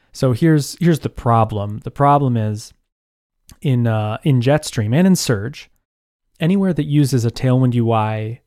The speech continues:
modal, um, built with Alpine that has Xshow, uh, when you open it, it sort of whooshes in.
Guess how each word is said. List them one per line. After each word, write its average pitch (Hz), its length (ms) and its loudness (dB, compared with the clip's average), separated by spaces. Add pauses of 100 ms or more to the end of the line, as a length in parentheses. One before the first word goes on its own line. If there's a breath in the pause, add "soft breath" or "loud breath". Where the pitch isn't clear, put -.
(140)
modal, 113 600 -4 (580)
um, 101 500 -6 (300)
built 127 160 0
with 123 140 -6
Alpine 120 600 -2
that 127 120 -4
has 123 220 2
Xshow, 120 640 -4 (1080)
uh, 113 440 -2
when 147 320 0
you 131 400 0 (440 soft breath)
open 196 320 0
it, 117 240 -4
it - 140 -6
sort 123 200 0
of 110 100 2
whooshes 135 580 2
in. 120 280 -4